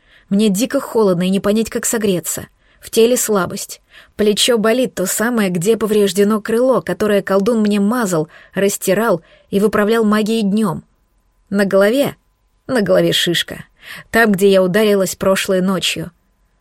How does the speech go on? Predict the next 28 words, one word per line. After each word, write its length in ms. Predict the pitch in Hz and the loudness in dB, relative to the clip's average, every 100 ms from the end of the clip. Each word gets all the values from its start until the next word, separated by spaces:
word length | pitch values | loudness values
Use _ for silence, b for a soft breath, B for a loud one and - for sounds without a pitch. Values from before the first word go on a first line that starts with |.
| _ | _
Остальное, 480 | 180 170 175 214 269 | -8 -4 0 0 0
видимо, 480 | 240 233 233 233 214 _ _ _ _ | 0 0 0 0 -2 _ _ _ _
зажило, 600 | 180 196 202 190 196 285 | -4 0 0 2 2 0
пока 320 | 339 170 - 175 | -2 -4 -2 -2
я 120 | 175 | 0
была 220 | 180 180 | 0 0
драконом. 640 | 175 240 226 175 147 - _ _ _ _ _ - | -2 -4 -2 -2 -4 -14 _ _ _ _ _ -2
А 60 | |
ещё 260 | 202 214 277 | 0 0 0
я 100 | 269 | -2
сытая, 380 | 262 359 - 170 | 0 -4 -2 -2
даже 260 | 170 175 | -2 -2
слишком. 640 | 190 - 285 247 - 160 170 b b b b - | -4 -4 -2 -4 -6 -12 -14 b b b b -2
В 40 | |
виде 240 | 202 214 190 | 2 2 2
дракона 440 | 190 170 214 247 | 0 0 -2 -2
я 160 | 214 175 | -2 -2
как 180 | 185 170 | -4 -2
раз 220 | 175 - | -4 -4
налопалась 560 | 262 233 202 220 220 | -2 -2 0 0 0
рыбин 260 | 302 247 175 | -2 0 -2
перед 260 | 175 165 - | 0 -2 -2
сном. 380 | - 160 151 - _ _ _ _ _ _ _ - | -6 -6 -8 -16 _ _ _ _ _ _ _ -6
Да, 260 | 190 185 139 | 0 0 0
связь 320 | - 180 175 | 0 0 0
наших 320 | 202 208 233 | -4 -4 -6
тел 180 | - 220 | -4 -2
явная. 480 | 220 147 139 107 | 0 -2 -6 -14